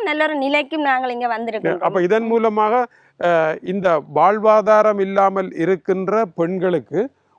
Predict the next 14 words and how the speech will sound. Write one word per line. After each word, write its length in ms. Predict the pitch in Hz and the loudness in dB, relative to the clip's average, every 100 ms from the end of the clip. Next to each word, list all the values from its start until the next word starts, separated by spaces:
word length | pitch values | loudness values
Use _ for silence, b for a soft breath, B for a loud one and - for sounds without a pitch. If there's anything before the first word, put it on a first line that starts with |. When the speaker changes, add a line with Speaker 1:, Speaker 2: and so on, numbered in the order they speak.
| - | -4
Speaker 2:
ஒரு 140 | 175 | -2
நல்ல 340 | 160 170 214 233 | 0 -2 -2 -2
எதிர்காலம் 600 | 185 175 220 208 214 240 247 | 0 0 0 2 2 2 -4
இப்படியான 560 | 180 214 208 202 190 | -4 -2 0 0 0
செயல்களை 560 | 156 - 185 214 190 190 | -4 0 2 2 0 -2
செய்தால் 400 | 160 175 180 240 | -2 0 2 0
இலங்கை 400 | 220 196 214 214 | 0 0 0 0
பூரா 520 | 170 190 202 208 208 - | 0 2 4 4 4 2
முழுவதும் 460 | 175 196 214 214 226 | -2 0 0 0 -2
இருக்கின்றது 480 | 196 202 185 190 214 | -2 -2 -2 0 0
என்று 160 | 202 | 0
சொல்லுகிறீர்கள். 540 | 170 170 175 - 226 - | -2 0 0 0 -2 -6
Speaker 1:
ஆ, 160 | - | -10
ஆமா. 200 | 190 175 | -10 -12